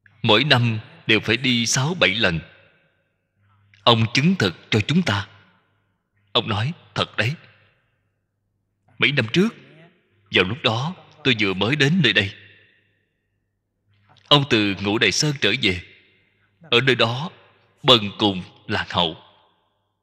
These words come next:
Đời sống vật chất rất là gian nan. Thế nhưng tặng tiền cho họ, họ không cần.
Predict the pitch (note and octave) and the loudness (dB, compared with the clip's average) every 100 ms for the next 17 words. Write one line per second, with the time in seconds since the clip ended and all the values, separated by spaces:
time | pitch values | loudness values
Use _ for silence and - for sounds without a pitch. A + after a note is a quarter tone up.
0 | _ _ _ _ _ _ _ _ _ _ | _ _ _ _ _ _ _ _ _ _
1 | D4 B2+ G2+ G2 C#3 D3 G#3 F#3 F#2+ - | _ 0 2 4 2 2 2 2 -2 -2
2 | - A3+ - - _ - A3+ B2+ F#2+ E2+ | -4 -4 -6 -20 _ -4 -2 0 2 0
3 | - A#2+ A#2 A#2+ A2 G2 - _ _ _ | 0 0 2 0 -4 -8 -16 _ _ _
4 | _ _ _ _ _ _ _ _ _ _ | _ _ _ _ _ _ _ _ _ _
5 | _ _ _ _ _ _ _ _ _ _ | _ _ _ _ _ _ _ _ _ _
6 | - G3+ E3 C3+ B2+ A2+ F#2+ F#2+ A2 G2 | -4 0 2 2 0 0 0 2 2 2
7 | C3 A#2 E2+ F2+ - - G2 D#3 B2+ | 0 2 0 -2 -8 -2 0 0 0